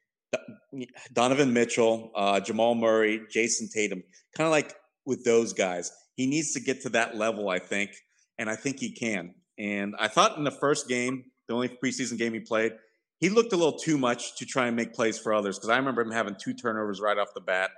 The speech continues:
And then in the third quarter, he started looking for his own offense, right? He scored, I think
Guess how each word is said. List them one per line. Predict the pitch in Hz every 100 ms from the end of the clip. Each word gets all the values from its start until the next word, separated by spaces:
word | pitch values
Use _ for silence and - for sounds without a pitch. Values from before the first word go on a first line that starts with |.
| - - _
And | 117
then | 123
in | 120
the | 110
third | - 135 135
quarter, | 139 135 113 107 -
he | 135
started | 147 151 135 120
looking | 127 127
for | - 120
his | 107
own | 123 113
offense, | 113 127 101 95
right? | 104 113
He | -
scored, | - 127 120
I | 113
think | - 131 -